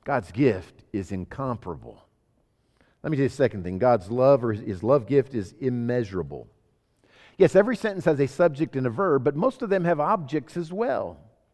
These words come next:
And so the sub-, the subject is God, the verb is loved,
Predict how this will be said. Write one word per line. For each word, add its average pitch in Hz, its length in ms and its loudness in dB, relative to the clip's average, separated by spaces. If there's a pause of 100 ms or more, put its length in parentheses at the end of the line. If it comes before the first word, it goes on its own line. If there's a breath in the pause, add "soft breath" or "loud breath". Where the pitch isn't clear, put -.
(540 loud breath)
And 214 100 2
so 220 140 8
the 190 100 -2
sub-, 285 500 0
the 147 120 2
subject 180 520 2
is 135 220 -4
God, 147 680 -2 (320 loud breath)
the 170 100 6
verb 247 480 2
is 147 220 0
loved, 185 720 4